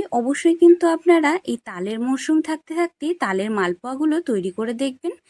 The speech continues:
এতটা ফুলকো ফুলকো আর নরম সফট হবে যে মুখে দিলেই কিন্তু মিলিয়ে যাবে, একটা খেলে মন ভরবে না।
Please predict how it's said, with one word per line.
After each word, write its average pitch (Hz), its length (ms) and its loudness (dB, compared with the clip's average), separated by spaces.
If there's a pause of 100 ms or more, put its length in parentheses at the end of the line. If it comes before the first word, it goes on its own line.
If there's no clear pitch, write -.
(460)
এতটা 349 400 -4 (120)
ফুলকো 247 320 -4
ফুলকো 320 400 0 (140)
আর 220 80 -6 (120)
নরম 208 260 -6 (100)
সফট 311 280 -6
হবে 349 220 -2 (460)
যে 269 100 -4 (140)
মুখে 269 260 2 (120)
দিলেই 311 340 6
কিন্তু 381 260 6 (140)
মিলিয়ে 208 420 2
যাবে, 175 240 -4 (260)
একটা 233 220 -14
খেলে 330 320 4 (140)
মন 208 160 -2 (100)
ভরবে 180 260 -2
না। 170 120 -4